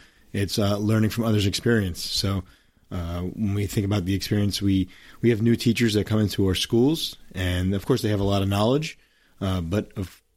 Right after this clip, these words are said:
course a lot of the students that come in, or the teachers that come in as student teachers, they don't really know how to put that knowledge to work, right? So we wanna make sure that,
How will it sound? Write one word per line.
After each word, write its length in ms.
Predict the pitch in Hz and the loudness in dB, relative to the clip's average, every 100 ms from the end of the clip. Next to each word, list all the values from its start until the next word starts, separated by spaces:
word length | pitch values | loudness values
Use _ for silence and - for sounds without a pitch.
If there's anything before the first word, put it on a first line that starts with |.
| _ _ | _ _
course 440 | - 123 120 117 | 0 4 4 4
a 40 | 110 | 2
lot 220 | 107 104 | 2 2
of 120 | 95 | -2
the 60 | 98 | -4
students 720 | - 110 101 95 - - - - | 0 0 2 0 -2 -4 -6 -6
that 180 | 98 | -6
come 220 | - 90 104 | -2 0 0
in, 200 | 107 90 | 0 -2
or 140 | 90 | -6
the 120 | 85 | -6
teachers 280 | - 120 104 | 0 2 4
that 160 | 104 - | 0 0
come 180 | 101 | 0
in 200 | 101 113 | 2 2
as 200 | 104 98 | 0 -2
student 300 | - 110 95 | 0 0 0
teachers, 400 | 107 104 113 113 - _ _ _ - | 0 2 2 0 -6 _ _ _ -8
they 360 | 87 98 101 | -2 2 2
don't 160 | 107 107 | 2 2
really 180 | 98 98 | 0 2
know 180 | 98 | 2
how 200 | 87 92 | 0 0
to 260 | 92 90 - - | 0 0 -4 -6
put 180 | - 92 | -4 -2
that 100 | 92 | -2
knowledge 400 | 90 87 90 - | -2 -2 -2 -4
to 100 | 95 | -2
work, 300 | 113 95 - - | 0 0 -4 -2
right? 180 | 110 - _ _ _ _ _ - - | -2 -4 _ _ _ _ _ -14 -8
So 180 | - 110 | 0 4
we 80 | 120 | 6
wanna 200 | 120 113 | 6 4
make 140 | 107 | 2
sure 160 | - 110 | 2 2
that, 300 | 104 92 | 2 -2